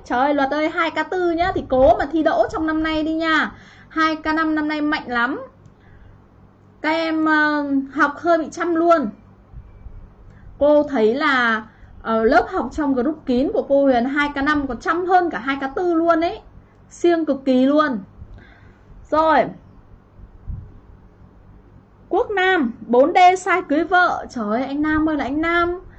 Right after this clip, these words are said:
Mới có bao nhiêu tuổi, đã đủ tuổi lấy vợ đâu. Sao lại lấy cái chuyện lấy vợ ra làm trò đùa? Anh Nam này, phạt bây giờ. Cảnh Huỳnh bốn D, Nguyễn Sinh Hùng bốn D, Huyền bốn D. Như vậy câu số bốn thì cô thấy,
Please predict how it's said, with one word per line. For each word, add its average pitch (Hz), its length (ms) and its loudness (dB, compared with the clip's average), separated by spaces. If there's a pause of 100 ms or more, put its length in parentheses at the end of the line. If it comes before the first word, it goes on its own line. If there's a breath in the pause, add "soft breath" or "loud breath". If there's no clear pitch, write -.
(280 soft breath)
Mới 330 340 2
có 349 140 0
bao 392 240 2
nhiêu 392 160 0
tuổi, 240 320 2
đã 277 80 -4
đủ 339 240 0
tuổi 220 180 2
lấy 247 160 2
vợ 427 280 0
đâu. 392 240 6 (220)
Sao 427 160 -6
lại 311 100 0
lấy 277 240 4
cái 440 80 -2 (200)
chuyện 262 240 -4
lấy 285 260 0
vợ 381 260 0
ra 359 80 2
làm 311 200 -2
trò 311 160 -2
đùa? 302 380 4 (140)
Anh 320 180 -6
Nam 349 280 -2
này, 311 300 -2
phạt 311 200 -2
bây 330 120 -4
giờ. 302 260 4 (560 loud breath)
Cảnh 247 240 2
Huỳnh 285 360 4
bốn 277 220 6
D, 349 40 2 (260)
Nguyễn 302 200 0
Sinh 403 200 -2
Hùng 285 260 0
bốn 269 220 4
D, 381 40 4 (260)
Huyền 277 340 2
bốn 277 200 4
D. 359 40 4 (580 loud breath)
Như 285 80 -2
vậy 285 180 2
câu 285 140 4
số 269 200 0
bốn 247 480 4
thì 453 60 6 (100)
cô 277 220 4
thấy, 285 420 2